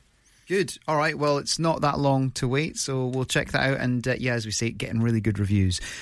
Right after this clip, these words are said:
Here's one that I am interested in, and there's a bit of a history as to why. Greenheart Games have announced Game, Game Dev Tycoon. It's coming to Switch. You can start a game studio in the eighties, grow your company through the decades,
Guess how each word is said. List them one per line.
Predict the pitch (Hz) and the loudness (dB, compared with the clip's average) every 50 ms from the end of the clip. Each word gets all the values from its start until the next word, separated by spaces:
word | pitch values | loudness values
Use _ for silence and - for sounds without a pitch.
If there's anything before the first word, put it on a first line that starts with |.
| - - - - _ _ | -14 -16 -18 -20 _ _
Here's | _ 180 180 147 | _ 2 2 4
one | 170 151 | 4 4
that | 139 131 | 4 4
I | 135 143 | 4 4
am | 151 143 139 | 4 4 4
interested | 127 - - 131 117 - - 113 120 | 2 4 2 2 2 2 2 2 2
in, | 123 135 | 2 2
and | - 117 | 2 0
there's | 113 110 107 | 0 0 2
a | 117 | 0
bit | 131 127 | 0 0
of | - | 0
a | 107 | 0
history | 104 127 - - - 110 | 2 2 2 2 2 2
as | 107 - | 0 0
to | - 110 | 0 2
why. | 104 110 113 117 120 | 2 4 4 4 4
Greenheart | 113 147 175 208 185 165 175 185 175 | 2 2 2 4 4 4 2 2 2
Games | 139 180 190 196 196 175 175 | 2 2 4 4 4 4 4
have | 165 | 4
announced | 170 170 170 160 - - | 4 2 2 2 2 2
Game, | - 180 180 170 143 - - - 156 | 2 2 2 2 0 -6 -8 -2 2
Game | 160 180 190 185 165 | 2 4 4 4 4
Dev | 170 160 160 160 139 - - - - | 4 4 4 2 0 -2 -8 -10 -8
Tycoon. | - - 151 143 139 - 190 202 220 208 196 | -2 -2 -2 -2 0 0 2 2 4 2 2
It's | 175 - - - | 2 -2 -4 -2
coming | - 151 131 113 | 0 0 0 0
to | - 117 | 0 0
Switch. | - - 165 - - - - - | 2 2 2 0 0 -2 -2 -4
You | - 107 | -4 -6
can | - 104 | -8 -6
start | 98 - 107 95 92 | -4 -2 -2 -2 -4
a | 98 | -2
game | - 127 123 123 | 0 2 2 2
studio | 120 - - 113 98 101 98 98 | 2 0 0 0 2 2 2 2
in | - 95 | 0 0
the | 90 90 - 175 | -2 -2 0 2
eighties, | 170 165 - 175 156 143 131 | 2 2 4 2 2 2 4
grow | 131 120 110 | 4 4 4
your | 101 101 | 2 2
company | - - 139 131 117 113 101 | 2 2 0 2 2 0 -2
through | - 98 92 | -2 -4 -6
the | 95 | -2
decades, | 90 139 143 143 - - 143 139 131 | 0 0 0 0 0 0 0 0 0